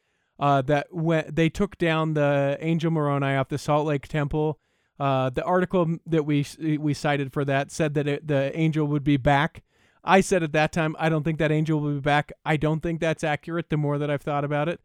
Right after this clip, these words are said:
I think it's iconic for the Salt Lake Temple, but I think that, um, you will continue to have the temples that will be built not have Saint,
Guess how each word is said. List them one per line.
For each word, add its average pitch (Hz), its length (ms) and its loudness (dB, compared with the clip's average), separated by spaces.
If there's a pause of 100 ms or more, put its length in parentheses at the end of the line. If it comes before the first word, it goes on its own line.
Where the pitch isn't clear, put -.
(280)
I 151 60 0
think 160 200 -2
it's 156 120 -4
iconic 143 520 -2
for 160 240 0
the 160 100 -6
Salt 165 200 -6
Lake 165 160 -4
Temple, 190 420 -4 (400)
but 156 460 2 (320)
I 147 120 0
think 165 440 -2
that, 139 500 -2 (380)
um, 135 460 -4
you 160 240 -2
will 156 160 -2
continue 156 800 -2
to 143 160 -6
have 139 480 -4 (540)
the 135 240 -4
temples 165 360 -4
that 160 160 -4
will 165 120 -2
be 160 160 -2
built 139 500 -4 (200)
not 143 320 0
have 143 300 -4
Saint, 151 340 -10